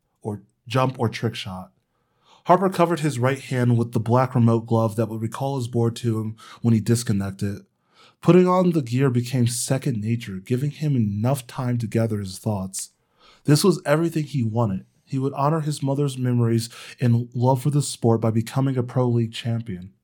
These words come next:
He remembered when he first started with this team. They were a mess,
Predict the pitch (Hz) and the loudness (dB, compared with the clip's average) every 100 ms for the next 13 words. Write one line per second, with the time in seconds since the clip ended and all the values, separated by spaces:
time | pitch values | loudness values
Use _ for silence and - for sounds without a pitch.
0 | _ - 185 165 160 196 185 165 160 151 | _ 0 2 4 2 0 0 -2 -4 -4
1 | - 147 151 - 123 123 117 120 123 117 | 2 2 2 2 2 2 -2 -4 -4 -6
2 | - 120 120 113 - _ _ _ - 120 | -6 -4 -4 -4 -10 _ _ _ -4 0
3 | 143 131 110 120 101 - | 2 2 2 0 -2 -6